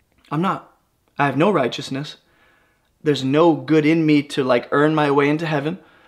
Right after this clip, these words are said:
I don't meet the law of God and his standard of perfection. I am not righteous on my own." So to seek the kingdom firstly requires me to admit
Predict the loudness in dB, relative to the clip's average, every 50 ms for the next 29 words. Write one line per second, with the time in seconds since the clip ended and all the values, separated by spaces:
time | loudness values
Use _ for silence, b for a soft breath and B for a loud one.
0 | b b b -6 -4 -2 0 0 -2 -2 -4 -4 -4 -2 0 2 2 2 2 0
1 | 0 0 2 4 4 4 2 0 -4 -4 -4 -4 -6 -4 -4 -2 -2 -2 -2 -4
2 | -6 -6 -8 -8 -4 -4 -4 -4 -4 -6 -8 -8 -8 B B B B B -2 0
3 | 0 0 0 0 0 0 0 0 -2 -4 -4 -4 -4 -4 -4 -6 -6 -6 -6 -6
4 | -4 -4 -4 -4 -4 -6 -10 B B B B B -4 -2 -2 -2 -2 -4 -6 -6
5 | -6 -6 -8 -8 -6 -8 -8 -2 -2 -2 0 0 -2 -2 -4 -8 -8 -6 -6 -4
6 | -4 -6 -6 -6 -6 -6 -8 -6 -2 0 0 0 0 -2 -4 -4 -4 -4 -4 -6
7 | -6 -4 -6 -2 0 0 -2 -2 -4